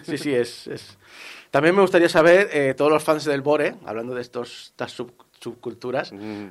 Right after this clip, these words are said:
Speaker 1: le estarán flipándolo también. Por si compilaciones, No Man's Sky, que aparecerá este verano, Clonoa Fantasy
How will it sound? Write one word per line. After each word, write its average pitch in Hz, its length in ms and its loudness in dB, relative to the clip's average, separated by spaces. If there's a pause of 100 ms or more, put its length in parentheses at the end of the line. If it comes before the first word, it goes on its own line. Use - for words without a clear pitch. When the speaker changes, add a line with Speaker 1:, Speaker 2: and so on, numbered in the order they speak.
(140)
Speaker 1:
le 123 60 -12
estarán 123 240 -6
flipándolo 107 460 -14
también. 101 320 -16 (1120)
Por 285 240 10
si 233 140 -2
compilaciones, 185 800 4
No 220 120 8
Man's 247 300 4
Sky, 269 580 6
que 196 80 4
aparecerá 170 380 2
este 190 180 0
verano, 156 500 4
Clonoa 185 460 6
Fantasy 220 460 0